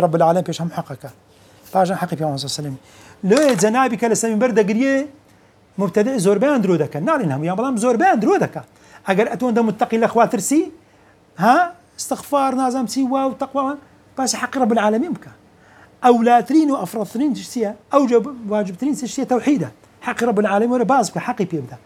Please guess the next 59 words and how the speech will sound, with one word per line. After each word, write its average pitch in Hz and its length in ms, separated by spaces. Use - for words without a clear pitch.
ساڵی 233 280
چەند 311 160
خوتبە 226 220
لەسەر 175 200
تەوحید 170 220
لەسەر 147 200
سونەت 143 240
دەی؟ 131 160
پاشان 254 240
حەقی 262 260
پێغەمبەر 226 180
صلی 196 100
الله 190 100
علیه - 40
و 240 40
سلم، 240 160
حەقی 269 200
خوا 269 260
و - 60
پێغەمبەری 233 320
خواتان 254 360
لە 220 120
لایەک 277 200
دانا، 220 320
دێن 247 220
باس، 247 160
بەس 254 140
باسی 208 240
معاش 208 340
و 202 40
پارە 190 340
و 180 80
گەنتەلی 185 340
و 165 40
تە-، 208 180
تەعینات 190 440
و 185 40
موچە 190 100
و 202 80
نەفت 196 260
و 165 100
عارد 185 260
و 175 40
زەوی 165 280
دەکەن. - 200
کا 359 100
باسی 254 240
حەقی 202 240
رب 160 80
العالمین، 143 380
کا 277 200
باسی 208 300
ما-، 220 120
مافی 185 280
رب 170 120
العالمین، 160 260
حەقی 196 160
رب 175 120
العالمین، 151 360